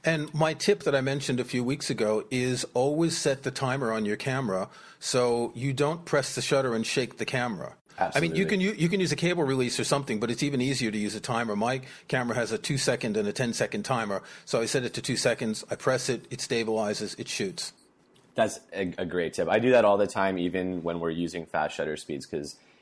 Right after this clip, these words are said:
Speaker 2: it's just an easy way to avoid unwanted errors in your, in your work. And actually, to your point about long exposures, we actually, there's a product called, um, the Ice Light. That's the name brand, but it basically looks like a lightsaber.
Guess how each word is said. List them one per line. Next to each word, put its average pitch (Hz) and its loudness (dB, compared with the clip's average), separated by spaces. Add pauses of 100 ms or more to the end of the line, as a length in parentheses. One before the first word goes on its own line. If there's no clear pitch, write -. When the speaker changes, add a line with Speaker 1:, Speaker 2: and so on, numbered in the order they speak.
(100)
Speaker 2:
it's 92 -4
just 98 -2
an 92 -6
easy 82 -2
way 78 0
to 80 -6
avoid 76 -2 (340)
unwanted 71 -8 (420)
errors 69 -4
in 76 -6
your, 71 -4
in 85 -4
your 80 -2
work. 117 4 (600)
And 101 4
actually, 120 6
to - -2
your 117 8
point 151 4
about 101 6
long 98 4
exposures, 110 2
we 117 2
actually, 113 2
there's 107 2
a 110 4
product 120 4
called, 87 2
um, 69 -6 (640)
the 107 4
Ice 135 4
Light. 78 0
That's - -2
the 101 -2
name 87 0
brand, 78 -2
but 90 2
it 90 0
basically 113 2
looks 87 -2
like 85 -2
a 82 0
lightsaber. 78 -2